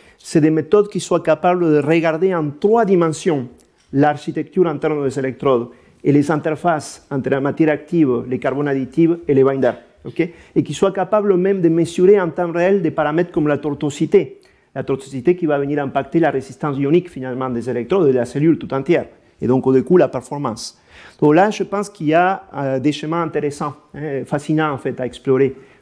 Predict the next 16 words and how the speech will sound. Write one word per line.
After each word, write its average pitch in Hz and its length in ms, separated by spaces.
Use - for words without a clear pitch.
pour, 127 280
pour 131 140
les 131 80
chercheurs, 143 340
notamment 135 320
ceux 143 180
qui 143 120
développent 135 440
de 135 60
nouvelles 135 300
méthodes 147 320
de 135 60
caractérisation 127 800
du 127 140
temps 190 240
réel. 156 400